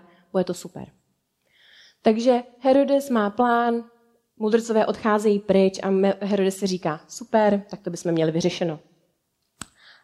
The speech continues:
Ale nepočítá s Bohem a s jeho zásahem.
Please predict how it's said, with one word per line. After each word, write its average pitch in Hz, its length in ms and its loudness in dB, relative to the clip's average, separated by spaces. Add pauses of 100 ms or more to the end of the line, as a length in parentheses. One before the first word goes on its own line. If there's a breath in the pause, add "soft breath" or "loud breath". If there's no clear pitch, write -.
(120)
Ale 196 440 4 (100)
nepočítá 180 920 -2 (260)
s 180 80 -14
Bohem 180 340 -2
a 170 60 -6
s 170 60 -12
jeho 180 160 -6
zásahem. 175 640 -4